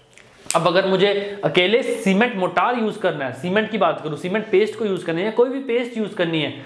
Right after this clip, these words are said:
तो वहाँ पे उसका जो, अ, मुझे कॉस्ट भी काफ़ी पड़ जाएगा,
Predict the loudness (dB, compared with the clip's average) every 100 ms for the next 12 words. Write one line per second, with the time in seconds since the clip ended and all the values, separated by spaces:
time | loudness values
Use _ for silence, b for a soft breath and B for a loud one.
0 | B -2 2 2 0 -2 -2 0 0 2
1 | 2 0 -2 B -2 0 2 0 2 0
2 | 0 -4 -2 -2 -2 -2 0 2 2 0
3 | -4